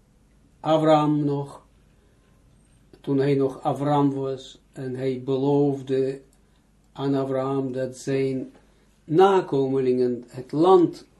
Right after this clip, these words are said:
het beloofde land zullen beërven. Beloofde land, dat is dan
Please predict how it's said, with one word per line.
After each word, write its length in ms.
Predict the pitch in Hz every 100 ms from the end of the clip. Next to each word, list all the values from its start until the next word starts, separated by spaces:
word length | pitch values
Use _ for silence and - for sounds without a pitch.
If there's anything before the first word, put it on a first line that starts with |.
| -
het 300 | 127 117 -
beloofde 680 | 131 139 170 180 156 127 131
land 340 | 160 165 139
zullen 400 | 120 147 135 117
beërven. 640 | 113 131 139 135 143 127
Beloofde 420 | 127 147 156 151
land, 320 | 156 185 175 143
dat 140 | 123
is 160 | 123 117
dan 300 | 127 120